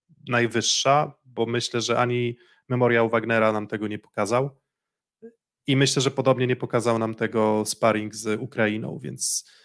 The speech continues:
z jednej strony możemy wyczuwać pewne obawy, z drugiej strony, jak myślicie,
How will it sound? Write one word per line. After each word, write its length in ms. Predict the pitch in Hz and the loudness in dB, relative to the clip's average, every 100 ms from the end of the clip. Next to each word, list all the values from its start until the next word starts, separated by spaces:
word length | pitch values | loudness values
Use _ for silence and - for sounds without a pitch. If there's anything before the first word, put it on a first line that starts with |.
| _ | _
z 100 | 117 | 0
jednej 240 | 135 160 160 | 2 4 2
strony 340 | - 156 156 | 4 2 4
możemy 380 | 143 131 151 151 | 2 2 2 2
wyczuwać 460 | 139 - 139 131 | 0 -2 0 0
pewne 380 | - 139 127 127 | 0 -4 0 0
obawy, 380 | 120 110 101 101 | 0 2 0 -2
z 80 | - | -6
drugiej 240 | 131 131 | -4 -2
strony, 360 | 131 135 131 127 | -4 -2 0 4
jak 220 | 143 135 | 2 0
myślicie, 640 | 127 - 139 - 143 139 | -6 -4 -4 2 2 0